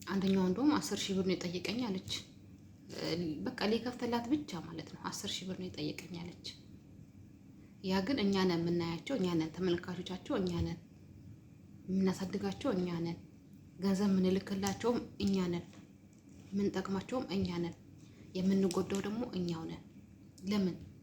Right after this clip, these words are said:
እንደዚህ ለፍተን እየሰራን ፎቅና ምድር እየሰራን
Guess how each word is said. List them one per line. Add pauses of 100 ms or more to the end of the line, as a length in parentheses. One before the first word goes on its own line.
(1200)
እንደዚህ (400)
ለፍተን
እየሰራን (580)
ፎቅና
ምድር
እየሰራን